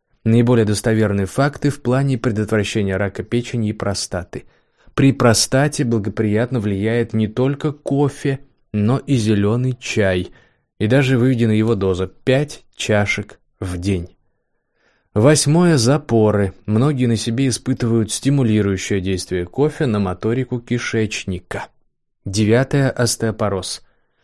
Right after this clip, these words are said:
Первоначальные исследования говорили, что кофе ослабляет кости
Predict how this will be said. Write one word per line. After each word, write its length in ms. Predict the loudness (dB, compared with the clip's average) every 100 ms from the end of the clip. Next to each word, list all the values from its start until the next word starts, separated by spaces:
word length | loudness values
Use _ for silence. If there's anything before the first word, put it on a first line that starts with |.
| _ 0
Первоначальные 960 | 4 6 4 0 0 0 2 0 0
исследования 560 | -2 0 0 2 0 2
говорили, 440 | 2 4 4 2
что 300 | 0 0 -2
кофе 480 | -2 0 0 0 -2
ослабляет 960 | -2 -4 -2 0 0 0 0 0 -2 -6
кости 560 | -2 0 0 -4 -6